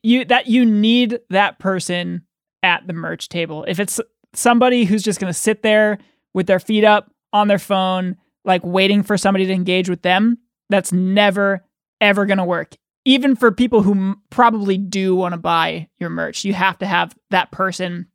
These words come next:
who is gonna be active in that transaction. So I,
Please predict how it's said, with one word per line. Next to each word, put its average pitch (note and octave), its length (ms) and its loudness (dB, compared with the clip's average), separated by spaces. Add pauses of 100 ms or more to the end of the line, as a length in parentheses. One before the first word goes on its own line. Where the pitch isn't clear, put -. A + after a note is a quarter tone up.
(120)
who F#3 140 -2
is F3+ 320 -4 (580)
gonna G3+ 460 2 (200)
be A3 220 -4
active F#3 560 -2 (140)
in F#3 500 -4 (180)
that G3 200 0
transaction. E3 840 -6 (840)
So B3+ 140 2
I, A#3 220 0